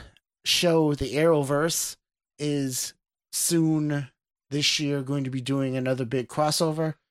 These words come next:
Uh, the biggest crossover they've done.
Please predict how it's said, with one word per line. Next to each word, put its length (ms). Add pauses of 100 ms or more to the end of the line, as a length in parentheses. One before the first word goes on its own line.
(220)
Uh, 140 (320)
the 180 (340)
biggest 420
crossover 640
they've 300
done. 360